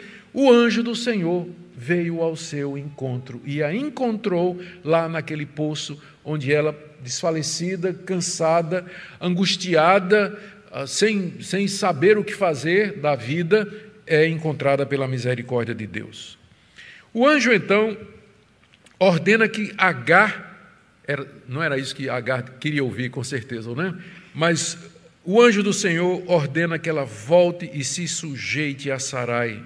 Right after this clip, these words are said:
Verso oito. Perguntou-lhe o anjo do Senhor: "Agar, serva de Sarai, de onde você vem e para onde vai?"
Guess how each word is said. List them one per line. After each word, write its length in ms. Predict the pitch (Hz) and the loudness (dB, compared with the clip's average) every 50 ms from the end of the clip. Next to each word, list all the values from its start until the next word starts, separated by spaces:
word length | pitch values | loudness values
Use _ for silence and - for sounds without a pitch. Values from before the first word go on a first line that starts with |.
| - - | -16 -14
Verso 360 | 107 113 135 131 127 - 123 | -10 -10 -8 -8 -8 -8 -6
oito. 460 | 117 120 123 123 120 113 - - - - - - - - - - - - _ _ _ | -4 -2 -2 -2 -2 -4 -8 -12 -18 -20 -20 -20 -20 -20 -20 -20 -20 -20 _ _ _
Perguntou-lhe 760 | - 160 156 143 156 135 - 165 165 180 185 180 180 180 170 | 0 2 2 2 -2 -4 -4 -4 -2 0 0 0 0 -2 -2
o 160 | 165 151 143 | -2 -2 -2
anjo 360 | 143 147 151 151 127 135 147 127 | -2 -2 -2 -4 -6 -8 -10 -10
do 220 | - 120 127 131 | -12 -12 -12 -10
Senhor: 480 | 123 - 143 127 117 113 110 110 107 107 120 - - _ _ _ _ _ _ _ _ _ _ - | -8 -6 -6 -6 -6 -8 -12 -14 -14 -16 -18 -20 -20 _ _ _ _ _ _ _ _ _ _ -4
"Agar, 380 | 139 139 127 139 170 170 156 - | -4 -2 0 2 2 2 0 -2
serva 360 | - - 175 170 160 156 151 | -4 -2 -2 0 0 0 -4
de 100 | 139 131 | -6 -8
Sarai, 500 | 131 - 151 131 127 135 139 143 143 135 | -6 -4 -2 -2 0 0 0 0 0 -2
de 160 | 123 117 143 | -4 -6 -4
onde 200 | 156 156 147 139 | -4 -4 -4 -6
você 320 | 131 131 131 123 - 117 | -6 -8 -8 -10 -10 -12
vem 360 | 113 107 110 139 156 156 151 143 | -12 -8 -6 -4 -4 -4 -6 -8
e 20 | |
para 180 | - 147 135 123 | -8 -8 -6 -6
onde 200 | 120 117 113 110 | -6 -8 -10 -10
vai?" 360 | 101 113 120 123 123 117 | -8 -6 -4 -4 -6 -6